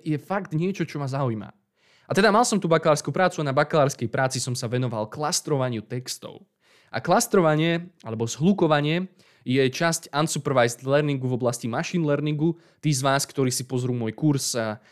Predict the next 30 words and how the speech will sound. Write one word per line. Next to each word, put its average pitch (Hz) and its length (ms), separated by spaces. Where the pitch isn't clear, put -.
a 117 160
základov 127 560
strojového 139 400
učenia 127 240
na 117 160
kanále 123 320
Informatika 120 560
s 127 80
Mišom, 123 160
budú 123 240
vedieť, 117 240
o 110 100
čom 107 80
rozprávam. 113 540
V 151 240
jednoduchosti 160 480
sa 135 160
jedná 147 560
o 127 80
takú, 127 400
takú 151 260
oblasť 160 540
strojového 117 480
učenia. 123 480
A - 80
konkrétne 160 640
v 123 160
mojej 147 240
bakalárskej 151 480
práci 135 560